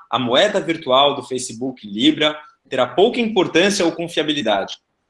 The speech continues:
Se o Facebook e outras empresas querem se tornar um banco, eles devem buscar uma nova carta bancária e ficarem sujeitos a todos os regulamentos bancários, assim como outros bancos nacionais. Interessante como ele fala isso do Face, mas não cita o Bitcoin, né?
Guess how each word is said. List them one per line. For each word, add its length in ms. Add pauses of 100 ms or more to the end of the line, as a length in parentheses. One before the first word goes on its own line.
(240)
Se 120
o 40
Facebook 680
e 60
outras 300
empresas 380
querem 180
se 100
tornar 180
um 120
banco, 460 (240)
eles 160
devem 240
buscar 240
uma 160
nova 240
carta 240
bancária 560
e 40
ficarem 300
sujeitos 440
a 60
todos 260
os 100
regulamentos 480
bancários, 560 (240)
assim 300
como 200
outros 380
bancos 320
nacionais. 720 (520)
Interessante 540
como 540
ele 180
fala 360
isso 300
do 100 (340)
Face, 600
mas 460
não 200
cita 360
o 80
Bitcoin, 540
né? 280